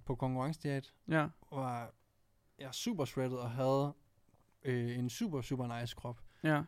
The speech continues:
Speaker 1: Det kan jeg sige nu, for jeg ikke var i det. Da jeg var i det, der var jeg pisse tynd, synes jeg.
Speaker 2: Ja.
Speaker 1: Og jeg kunne ikke lide at gå med t-shirt.
Speaker 2: Nej.
Speaker 1: Øhm, og der ville jeg bare gerne bulk og være stærk og sætte, øh, P R i squat og bænkpres
Speaker 2: Ja.
Speaker 1: og dødløft og alle de her ting.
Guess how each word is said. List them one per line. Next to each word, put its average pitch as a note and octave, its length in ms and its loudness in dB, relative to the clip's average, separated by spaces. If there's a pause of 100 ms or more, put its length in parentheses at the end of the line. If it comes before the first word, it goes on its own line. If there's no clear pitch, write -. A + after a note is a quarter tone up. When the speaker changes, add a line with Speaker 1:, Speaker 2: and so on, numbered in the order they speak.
(100)
Speaker 1:
Det F3 80 2
kan F3 80 2
jeg D3+ 60 2
sige D3+ 180 2
nu, F3 220 4
for - 80 0
jeg C#3 140 6
ikke D3+ 160 2 (100)
var C#3+ 160 4
i E3+ 120 2
det. E3 140 2 (440)
Da D3 80 4
jeg C#3+ 100 6
var E3 120 4
i F3 100 2
det, E3+ 180 -2
der E3 60 0
var D#3 120 0
jeg C3 140 0
pisse E3+ 260 -4
tynd, F3 240 -2
synes C#3 240 -2
jeg. C3+ 80 -2 (200)
Speaker 2:
Ja. D3+ 220 6
Speaker 1:
Og C3+ 100 4
jeg C3 80 2
kunne D#3 140 0
ikke D#3 120 -2
lide E3 240 -2
at B2 120 -4
gå C3 140 2
med A#2+ 340 0 (100)
t-shirt. D#3 540 -2
Speaker 2:
Nej. D3+ 260 0 (240)
Speaker 1:
Øhm, B2+ 600 -2 (880)
og C3 100 0
der C#3+ 80 2
ville C3 120 2
jeg B2+ 80 0
bare B2+ 160 -2
gerne B2+ 340 -2 (480)
bulk C#3 340 4
og C3 100 0
være A#2 200 -2
stærk C#3 440 -4
og B2 160 -6
sætte, - 380 -8 (160)
øh, B2 200 -4
P - 140 -10
R C3+ 280 0
i A#2+ 40 -4
squat C3 420 -4
og A#2+ 280 -10 (120)
bænkpres C#3 520 0
Speaker 2:
Ja. - 40 -16
Speaker 1:
og - 140 -20
dødløft B2+ 320 -2
og B2 60 -4
alle C#3+ 100 2
de D3 40 -2
her C3 100 0
ting. C#3 240 -4